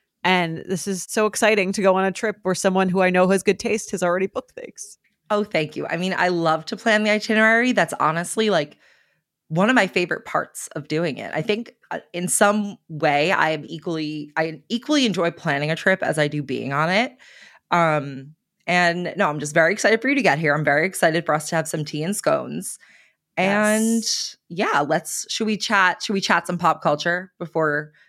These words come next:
Speaker 2: before you have to take off to the airport?
Speaker 1: Yes, let's do it. Let's talk about Sofia Richie's wedding, which is,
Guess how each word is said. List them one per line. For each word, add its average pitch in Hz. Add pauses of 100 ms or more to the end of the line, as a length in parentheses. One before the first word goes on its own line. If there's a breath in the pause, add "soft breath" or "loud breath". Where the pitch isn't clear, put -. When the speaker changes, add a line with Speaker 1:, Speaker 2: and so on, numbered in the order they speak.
Speaker 2:
before 185
you 175
have 196
to 160
take 180
off 151
to -
the 151
airport? 147 (720)
Speaker 1:
Yes, 185 (100)
let's 202 (100)
do 175
it. 92 (300)
Let's 208
talk -
about 160
Sofia 165
Richie's 151 (320)
wedding, 160
which 156
is, 160